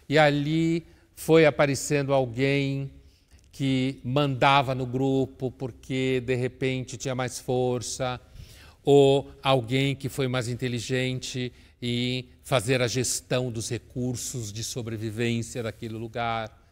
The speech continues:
certo? A humanidade, num dado momento, passou por um estado de bandos, como se falava, para chegar no final da pré-história, ah, à ida-, à idade agrícola, à revolução agrícola. Muitos acham que foi uma desgraça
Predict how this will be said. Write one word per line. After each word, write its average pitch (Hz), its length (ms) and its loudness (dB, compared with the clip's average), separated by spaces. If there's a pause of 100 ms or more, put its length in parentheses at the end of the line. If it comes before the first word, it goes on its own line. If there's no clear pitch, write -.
(120)
certo? - 380 -4 (600)
A 135 80 4
humanidade, 135 680 0
num 120 140 -6
dado 117 280 -2
momento, 113 440 -4
passou 117 480 -4
por 117 140 -8
um 107 100 -6
estado 110 720 -4
de 92 380 -8 (180)
bandos, 98 560 -2
como 92 200 -8
se - 140 -8
falava, 95 600 -4 (360)
para 110 140 -2
chegar 107 420 -4
no 104 100 -8
final 101 300 -8
da 95 100 -6
pré-história, 95 880 -6 (640)
ah, 95 480 -4
à 110 180 -4
ida-, 101 320 -6
à 104 160 -6
idade 98 320 -6
agrícola, 101 680 -8 (180)
à 98 60 -12
revolução 95 480 -10
agrícola. 101 560 -8
Muitos 117 380 -6
acham 101 280 -8
que - 80 -18
foi 101 120 -12
uma 95 120 -10
desgraça 98 800 -8